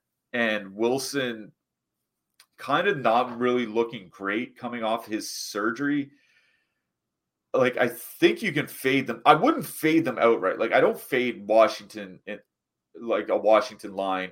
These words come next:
with Ovechkin on it. What I would do, I do have a lot more interest in the depth, particularly Oshie Strome Milano line. Um, that line's at three point one expected goals generated in their time together. Um,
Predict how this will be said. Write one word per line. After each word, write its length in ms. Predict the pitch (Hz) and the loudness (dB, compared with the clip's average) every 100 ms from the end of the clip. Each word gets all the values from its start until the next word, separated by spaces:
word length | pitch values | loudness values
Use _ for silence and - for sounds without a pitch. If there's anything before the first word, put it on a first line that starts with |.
| 92 | -8
with 160 | 104 98 | -6 -6
Ovechkin 540 | 90 110 110 - 95 | 0 0 0 -4 -4
on 160 | 90 87 | -4 -4
it. 100 | - | -8
What 240 | 117 147 208 | -2 4 6
I 80 | |
would 420 | 120 107 131 131 - | 4 2 -2 -2 -2
do, 320 | 110 101 90 | -2 -2 4
I 120 | 123 | 4
do 200 | 151 156 | 4 4
have 140 | 135 113 | 4 4
a 40 | |
lot 260 | 113 113 110 | 4 2 2
more 140 | 110 | -2
interest 300 | 110 113 - | -4 -10 -12
in 60 | 98 | -14
the 160 | 92 | -8
depth, 480 | - 95 87 - - _ _ _ _ | 0 2 0 -4 -20 _ _ _ _
particularly 680 | 120 120 139 135 131 117 113 | -8 -4 -4 -2 -2 0 0
Oshie 280 | 107 104 104 | -2 -4 -10
Strome 380 | - 107 98 | -10 -8 -8
Milano 360 | 92 90 90 87 | -8 -6 -6 -6
line. 300 | 90 87 85 _ _ _ _ _ _ | -8 -10 -10 _ _ _ _ _ _
Um, 400 | 113 113 110 104 | 2 4 2 4
that 220 | 117 127 123 | 8 8 8
line's 260 | 135 139 | 2 0
at 140 | 127 - | -2 -2
three 200 | 135 139 | -4 -4
point 260 | 151 131 | -4 -4
one 180 | 127 123 | -2 -2
expected 440 | 117 - 117 117 | -4 -2 -2 -2
goals 280 | 110 113 113 | -2 -2 -2
generated 520 | 113 107 110 107 107 - | -4 -2 -2 0 -2 -6
in 100 | 107 | -8
their 160 | 107 | -8
time 320 | 104 104 101 101 | -6 -4 -2 -4
together. 520 | 101 107 107 110 - _ _ _ - | 0 0 2 -2 -6 _ _ _ -6
Um, 380 | 104 101 101 | -2 0 -2